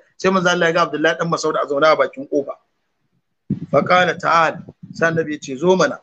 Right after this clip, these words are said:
ya Abdullahi ibn Mas'ud, ibn Mas'ud, zo."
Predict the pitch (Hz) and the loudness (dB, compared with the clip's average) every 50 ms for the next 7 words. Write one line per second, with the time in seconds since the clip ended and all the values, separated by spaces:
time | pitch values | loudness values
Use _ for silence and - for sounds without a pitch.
0 | _ _ _ _ _ _ _ 151 170 185 170 156 147 147 139 147 143 147 160 165 | _ _ _ _ _ _ _ 0 2 2 2 0 -4 -6 -4 -4 0 2 4 2
1 | 147 143 147 143 143 143 131 123 - - - 143 147 131 - _ _ _ _ - | 2 0 -4 -8 -8 -8 -10 -12 -14 -14 -12 -10 -10 -10 -12 _ _ _ _ -4
2 | 160 165 175 165 147 147 131 - - - 156 151 139 170 196 196 196 196 | -2 0 0 0 0 0 -2 -2 -4 -4 -4 0 4 6 6 6 6 2